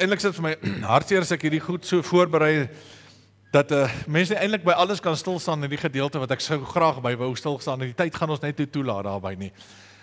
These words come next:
Maar ek wil graag stil staan by 'n paar dinge wat, wat my geweldig belangrik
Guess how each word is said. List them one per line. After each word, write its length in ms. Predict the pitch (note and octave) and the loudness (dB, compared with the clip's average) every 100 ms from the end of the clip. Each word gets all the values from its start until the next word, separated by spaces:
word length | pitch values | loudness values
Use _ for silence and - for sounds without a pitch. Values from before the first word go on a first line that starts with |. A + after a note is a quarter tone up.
| - | 0
Maar 160 | D3 F#3+ | 2 4
ek 80 | |
wil 100 | G#3+ | 2
graag 280 | - B3+ A#3 | 2 2 2
stil 160 | - G#3+ | 0 0
staan 220 | G#3+ G3+ | 2 4
by 100 | F3+ | 4
'n 160 | E3 - | 4 4
paar 240 | G3+ G#3 | 4 4
dinge 180 | F3+ F#3 | 2 2
wat, 140 | E3 | 2
wat 180 | D3+ D3 | 0 -2
my 160 | D3 C#3 A#2 - - | -2 -2 -6 -14 -4
geweldig 460 | G#3+ D#3+ G#3+ A#3+ | 2 4 4 2
belangrik 440 | F3 C#3 C3 C#3+ | 2 0 2 -2